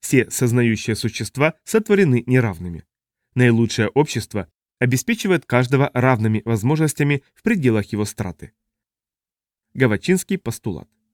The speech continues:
Во второй половине дня Джедрик убедилась в том, что её гамбит удался. За избыток пятьдесят человек охотно уцепился мелкий чиновник.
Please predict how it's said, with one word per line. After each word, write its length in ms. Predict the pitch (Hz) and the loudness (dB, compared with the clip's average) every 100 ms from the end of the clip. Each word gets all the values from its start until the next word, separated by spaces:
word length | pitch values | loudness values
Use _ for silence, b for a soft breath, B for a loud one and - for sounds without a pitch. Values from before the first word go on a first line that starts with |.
| _ _ _ _ _ _ _ _ _ _ _ _ | _ _ _ _ _ _ _ _ _ _ _ _
Во 160 | - 117 | 0 0
второй 300 | 107 123 110 | 4 4 4
половине 440 | 113 113 107 104 | 2 2 2 0
дня 280 | 98 120 156 - _ - | -2 0 -2 -4 _ 0
Джедрик 380 | 139 226 226 - | 2 2 0 0
убедилась 440 | 123 110 110 104 | 0 4 2 2
в 40 | |
том, 160 | - 202 | 2 0
что 180 | - 127 | 4 2
её 240 | 113 113 | 4 2
гамбит 440 | 101 110 104 165 - | 2 0 0 -4 -4
удался. 500 | 127 113 - - - _ _ _ _ _ _ | -2 -2 -2 -12 -20 _ _ _ _ _ _
За 160 | 113 120 | 2 2
избыток 320 | 123 226 208 | 2 -2 -2
пятьдесят 380 | 127 120 - 107 | 0 0 0 -2
человек 420 | - 110 165 - _ _ | 0 0 0 -4 _ _
охотно 380 | - 117 240 214 | -6 -2 0 0
уцепился 600 | 139 - 110 185 - 120 | -2 -4 -2 -2 0 0
мелкий 320 | 127 110 117 | 0 0 -4
чиновник. 540 | - 120 87 78 _ | -6 -6 -6 -12 _